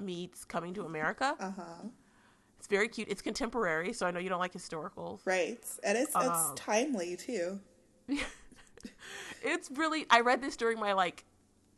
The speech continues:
Speaker 1: I'm out of it, like, for a few days. It was very cute. There's a prince. He's, prin-, I don't know. It's, it's cute. I don't know what <laughs> else to say.
Speaker 2: Yeah,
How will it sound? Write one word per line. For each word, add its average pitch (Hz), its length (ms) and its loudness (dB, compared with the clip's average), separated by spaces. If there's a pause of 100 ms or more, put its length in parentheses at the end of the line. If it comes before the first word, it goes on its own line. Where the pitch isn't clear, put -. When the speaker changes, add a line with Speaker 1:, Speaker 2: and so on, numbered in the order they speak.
(160)
Speaker 1:
I'm 190 160 10
out 165 220 8
of 170 80 -6
it, 117 140 -8 (340)
like, 175 180 -4 (140)
for 175 200 -2
a - 40 -6
few 180 240 -6
days. 185 520 0
It 240 100 0
was 233 140 0
very 220 180 4
cute. 160 360 -6 (140)
There's 190 160 -4
a 185 60 -6
prince. - 680 -4 (1080)
He's, 180 680 -10
prin-, 196 220 0
I 190 100 8
don't 180 260 2
know. 180 120 -2
It's, - 200 -8
it's 208 160 -2
cute. - 340 -2
I 196 80 6
don't 196 80 4
know 190 80 8
what - 80 12
<laughs> - 20 0
else - 220 -4
to - 500 -8
say. 233 60 2
Speaker 2:
Yeah, 175 340 0